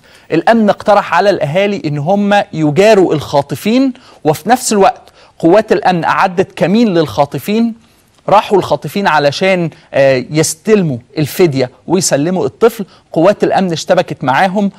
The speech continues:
وتمكنت من إلقاء القبض على الخاطفين، وهو تشكيل عصابي مكون من ستة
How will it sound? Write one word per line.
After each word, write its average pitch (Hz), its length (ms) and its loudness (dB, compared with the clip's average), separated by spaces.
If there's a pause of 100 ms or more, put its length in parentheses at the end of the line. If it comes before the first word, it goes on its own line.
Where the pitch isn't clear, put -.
(180)
وتمكنت 160 680 0 (380)
من 180 260 0
إلقاء 156 340 0
القبض 151 460 0
على 165 240 2
الخاطفين، 151 560 -4
وهو 165 180 4
تشكيل 175 380 -2
عصابي 170 380 0
مكون 175 440 2
من 147 160 -4
ستة 180 420 -2